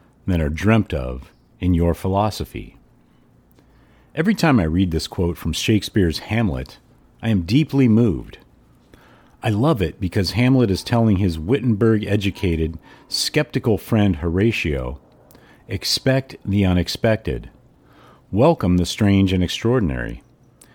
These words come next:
It is indeed wondrous strange that Hamlet's father's ghost is appearing to people. But do not reject it for that reason alone.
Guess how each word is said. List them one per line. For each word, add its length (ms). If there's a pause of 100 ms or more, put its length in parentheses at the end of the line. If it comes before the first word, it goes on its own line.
(380)
It 140
is 240
indeed 680 (220)
wondrous 760
strange 880 (320)
that 140
Hamlet's 420
father's 500
ghost 600 (260)
is 120
appearing 420
to 60
people. 480 (960)
But 220
do 160
not 240
reject 500
it 120
for 160
that 200
reason 320
alone. 520